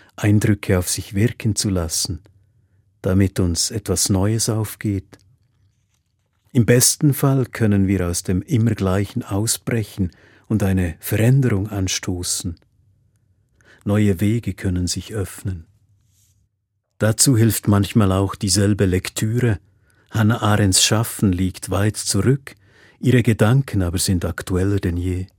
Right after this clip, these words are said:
Gestern hat sich Aaron per Mail gemeldet.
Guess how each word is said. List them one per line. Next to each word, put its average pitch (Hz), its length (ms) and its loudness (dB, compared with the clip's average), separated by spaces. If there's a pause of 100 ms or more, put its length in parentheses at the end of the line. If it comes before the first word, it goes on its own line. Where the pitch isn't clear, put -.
(1400)
Gestern 147 440 2
hat 156 140 0
sich 135 240 0
Aaron 127 420 0
per 107 200 2
Mail 104 240 4
gemeldet. 92 840 -2